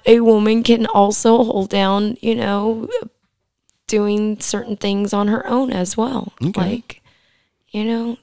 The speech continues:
Speaker 1: doesn't necessarily mean that you're, like, giving up everything for him.
Speaker 2: Right.
Speaker 1: You're just making sure that he's taken care of so he can keep doing what he's doing.
Speaker 2: Yeah. Yeah, which is exactly one reason why I said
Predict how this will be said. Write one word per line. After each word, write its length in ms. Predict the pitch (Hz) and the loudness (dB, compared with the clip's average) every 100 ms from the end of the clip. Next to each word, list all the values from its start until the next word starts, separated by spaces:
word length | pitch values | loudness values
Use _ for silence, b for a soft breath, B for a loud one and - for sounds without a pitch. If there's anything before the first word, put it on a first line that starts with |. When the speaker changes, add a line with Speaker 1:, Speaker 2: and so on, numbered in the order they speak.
| _ | _
Speaker 1:
doesn't 460 | 202 196 208 - - | -10 -6 -4 -6 -8
necessarily 560 | 190 - 208 202 190 | -8 -8 -2 0 0
mean 260 | 175 208 202 | 0 0 0
that 260 | 180 - | -2 -4
you're, 140 | 175 170 | -4 -2
like, 300 | 170 165 - | -2 -4 -4
giving 320 | 190 180 180 | -6 -2 -2
up 200 | 175 - | -2 -2
everything 560 | 392 185 202 190 165 156 | -2 2 2 2 -4 -6
for 300 | 156 - 151 | -8 -10 -8
him. 460 | 151 160 151 170 - - | -8 -8 -8 -10 -10 -4
Speaker 2:
Right. 300 | 62 64 50 _ _ _ _ | -2 -2 -6 _ _ _ _
Speaker 1:
You're 120 | - 208 | -6 -4
just 320 | 196 185 - | -2 -2 -2
making 380 | 185 - 180 - | -4 -4 -6 -4
sure 340 | - 190 180 | -2 0 0
that 340 | 165 151 156 - | -2 -6 -6 -10
he's 480 | - 190 - - - _ _ _ _ _ _ _ | -8 -6 -6 -8 -10 _ _ _ _ _ _ _
taken 320 | - 175 156 | -10 -8 -8
care 320 | 156 175 226 208 | -6 -2 -2 0
of 440 | 175 180 185 - - | 0 -2 -4 -14 -10
so 160 | - | -4
he 100 | 175 | -2
can 140 | 208 202 | -2 -4
keep 220 | - 180 | -4 -2
doing 260 | 170 165 156 | -2 -2 -4
what 100 | 151 | -4
he's 300 | 175 233 - | -4 -4 -4
doing. 560 | 165 160 156 156 190 - | -4 -2 -4 -6 -8 -2
Speaker 2:
Yeah. 240 | 180 165 113 - _ _ _ _ _ _ _ _ _ _ _ _ - | 4 6 4 -2 _ _ _ _ _ _ _ _ _ _ _ _ 0
Yeah, 160 | 147 | 4
which 200 | 135 139 | 4 4
is 160 | 139 127 | 4 4
exactly 480 | 123 117 131 123 123 | 4 6 6 6 6
one 240 | 117 120 | 6 6
reason 420 | 107 117 110 110 107 | 6 6 6 4 4
why 200 | 101 98 | 4 4
I 60 | |
said 500 | 95 127 127 65 - | 4 4 2 2 -2